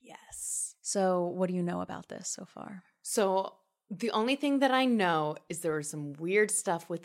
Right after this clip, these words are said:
Speaker 1: the Vegas shooting.
Speaker 2: Yes.
Speaker 1: Where, so, so that happened, and there's all these conspiracies and uncertainty about it,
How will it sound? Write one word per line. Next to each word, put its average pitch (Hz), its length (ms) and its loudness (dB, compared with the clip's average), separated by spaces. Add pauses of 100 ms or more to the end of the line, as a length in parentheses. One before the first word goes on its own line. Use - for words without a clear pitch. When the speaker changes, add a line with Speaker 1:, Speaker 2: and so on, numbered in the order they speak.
(100)
Speaker 1:
the 165 80 -10
Vegas 160 680 -4
shooting. - 680 -12 (240)
Speaker 2:
Yes. - 420 -16
Speaker 1:
Where, 160 680 0 (100)
so, - 180 -10 (160)
so - 200 -4
that 170 180 4
happened, 185 480 6
and 175 80 -2
there's 175 140 0
all 185 160 -2
these 202 160 0
conspiracies 226 680 -2
and 185 120 -4
uncertainty 180 640 -8
about 170 320 -2
it, 165 180 -4